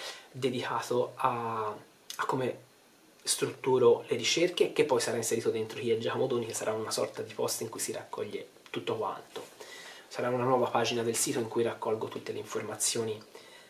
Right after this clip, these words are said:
eh, su di me, su quello che faccio, quello che produco, e cosa, <laughs> cosa so fare, non so fare, e così via, tutto quello che mi passa per la testa, un miliardo di cose.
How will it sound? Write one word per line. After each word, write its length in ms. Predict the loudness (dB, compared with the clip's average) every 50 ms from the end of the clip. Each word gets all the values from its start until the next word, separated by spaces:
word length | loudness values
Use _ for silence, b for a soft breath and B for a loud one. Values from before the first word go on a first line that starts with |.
| B -6
eh, 260 | -4 -2 -2 -2 -2
su 140 | -2 -2 -4
di 100 | -2 0
me, 100 | 0 0
su 120 | 0 -2
quello 160 | -4 -4 -6 -6
che 80 | -6
faccio, 480 | -6 -2 -2 0 0 -2 -2 -4 -4 -4
quello 160 | -4 -6 -6
che 60 | -8
produco, 720 | -8 -8 -8 -6 -4 -2 -4 -2 -2 -2 -2 -2 -4 -4 -6
e 640 | -6 -8 -8 -8 -8 -8 -8 -10 -10 -10 -10 -12 -14 -14 -16 -18 -18 -20 -20 -18 -20 -20 -20 -20 -20 -20 -20 -20 -20 -20 -18 -20 -18 -18 -14 -8
cosa, 280 | -4 -2 -2 0 -2 -2 -2 -4 -4 -6
<laughs> 140 | -8 -8 -6
cosa 240 | -4 -4 -4 -4 -4
so 160 | -6 -6 -2
fare, 240 | 2 4 4 4 4
non 140 | 2 -2 -2
so 180 | -2 -2 -4
fare, 320 | -2 0 2 2 4 4 2
e 20 | 2
così 200 | 0 0 0 2
via, 220 | 6 10 10 10
tutto 220 | 10 8 6 6
quello 160 | 6 6 4 2
che 60 | 4
mi 60 | 6
passa 260 | 6 8 8 10 10
per 100 | 12 12
la 100 | 12 12
testa, 320 | 12 12 12 12 12 12 12
un 60 | 12
miliardo 360 | 10 6 2 2 4 4 4
di 120 | 4 6
cose. 340 | 6 6 4 4 4 2 -4